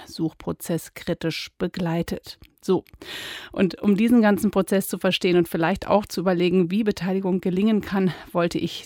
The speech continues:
dich bitten, Stefan, vielleicht noch mal kurz zu skizzieren, wie du den Prozess der Endlagersuche wahrnimmst, denn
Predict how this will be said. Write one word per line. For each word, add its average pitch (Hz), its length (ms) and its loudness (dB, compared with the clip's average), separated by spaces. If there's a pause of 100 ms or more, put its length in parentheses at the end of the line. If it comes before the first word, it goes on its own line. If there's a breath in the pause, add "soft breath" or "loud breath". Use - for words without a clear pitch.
dich - 260 -2
bitten, 202 260 0
Stefan, 185 460 2 (400 loud breath)
vielleicht 180 300 -2
noch 202 60 2
mal 180 160 2
kurz - 320 -6
zu 190 140 -2
skizzieren, 190 880 -2
wie 220 180 0
du 220 260 -2
den 190 300 4 (260 loud breath)
Prozess - 460 -4
der - 140 -8
Endlagersuche 175 640 -2
wahrnimmst, 196 460 0
denn 190 180 2